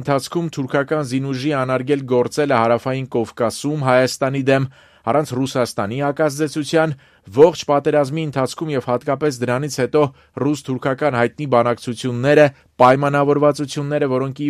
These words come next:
վերջո հանգեցրեցին Աղդամում ռուս-թուրքական համատեղ մոնիթորինգային կենտրոնի ստեղծմանը, շատ վերլուծաբանների համար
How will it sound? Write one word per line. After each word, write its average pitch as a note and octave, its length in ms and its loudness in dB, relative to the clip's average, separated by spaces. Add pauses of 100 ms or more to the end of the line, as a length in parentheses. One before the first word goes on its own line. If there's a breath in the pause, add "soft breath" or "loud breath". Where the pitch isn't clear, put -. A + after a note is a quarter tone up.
վերջո C3 240 -4
հանգեցրեցին B2+ 760 -4 (440 soft breath)
Աղդամում C3 480 -2
ռուս-թուրքական B2+ 720 -2
համատեղ A#2+ 420 0
մոնիթորինգային A#2+ 800 -4
կենտրոնի B2+ 400 -4
ստեղծմանը, C#3 600 -2 (420 soft breath)
շատ E3+ 320 2
վերլուծաբանների E3+ 800 2
համար E3+ 240 0